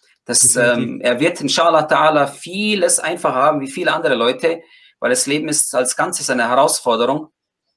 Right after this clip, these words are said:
Speaker 1: Und wenn du in jungen Jahren schon so eine große Herausforderung bewältigt hast, mit Erfolg, Alhamdulillah, dann, wie gesagt, dann bist du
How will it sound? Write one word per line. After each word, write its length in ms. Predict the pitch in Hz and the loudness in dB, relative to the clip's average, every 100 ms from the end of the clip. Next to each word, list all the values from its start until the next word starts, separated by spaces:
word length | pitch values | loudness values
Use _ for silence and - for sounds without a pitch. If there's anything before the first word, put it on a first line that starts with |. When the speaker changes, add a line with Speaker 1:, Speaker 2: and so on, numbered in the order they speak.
| _ - | _ -6
Speaker 1:
Und 220 | 127 127 | -2 0
wenn 120 | 135 | 0
du 80 | 139 | 0
in 180 | 135 131 | 0 0
jungen 260 | 214 233 | -2 -2
Jahren 300 | 147 139 135 | 0 2 0
schon 400 | 117 113 104 - | -2 -6 -6 -12
so 240 | - 160 196 | -10 -6 -4
eine 160 | 190 | -4
große 360 | - 165 220 170 | -4 -2 0 0
Herausforderung 680 | 127 120 - 117 110 107 - - | 0 0 -2 -6 -4 -6 -10 -8
bewältigt 520 | 110 180 220 - - | -2 0 0 -6 -10
hast, 240 | 82 - | -10 -8
mit 140 | 107 120 | -6 -4
Erfolg, 400 | 117 202 214 - | -2 0 0 -4
Alhamdulillah, 640 | 113 107 104 98 143 220 _ _ _ _ _ _ _ _ | -10 -8 -8 -2 -2 -2 _ _ _ _ _ _ _ _
dann, 280 | 95 95 - _ _ _ _ _ _ | -14 -14 -18 _ _ _ _ _ _
wie 180 | - 135 | -8 -6
gesagt, 440 | 131 113 98 - | -2 -2 -2 -8
dann 180 | 98 101 | -10 -6
bist 260 | 139 - - | -4 -4 -2
du 400 | 127 123 117 | -2 -2 -4